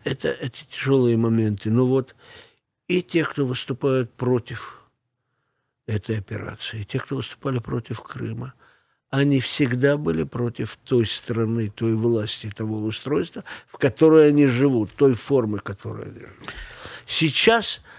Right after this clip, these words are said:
они решили, что у них есть возможность высказать это открыто.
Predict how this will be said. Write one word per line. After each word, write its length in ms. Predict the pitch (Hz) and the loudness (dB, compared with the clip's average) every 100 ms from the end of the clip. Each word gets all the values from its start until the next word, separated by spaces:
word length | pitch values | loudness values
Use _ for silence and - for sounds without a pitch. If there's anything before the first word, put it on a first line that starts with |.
| - - _ _ _ | -20 -20 _ _ _
они 400 | 117 131 143 120 _ _ _ - 113 | 0 4 4 2 _ _ _ -8 2
решили, 720 | 131 120 - 226 175 104 - - - - | 4 6 4 6 4 2 -4 -18 -20 -14
что 240 | - - | -10 0
у 20 | 123 | 4
них 220 | 143 165 | 4 4
есть 180 | 165 156 | 4 6
возможность 600 | 175 147 240 220 175 113 | 4 6 6 6 4 2
высказать 720 | 131 185 - 185 156 165 180 | 4 4 6 2 4 4 4
это 240 | 170 175 | 4 6
открыто. 680 | 165 - 185 196 165 - | 4 4 6 6 6 -2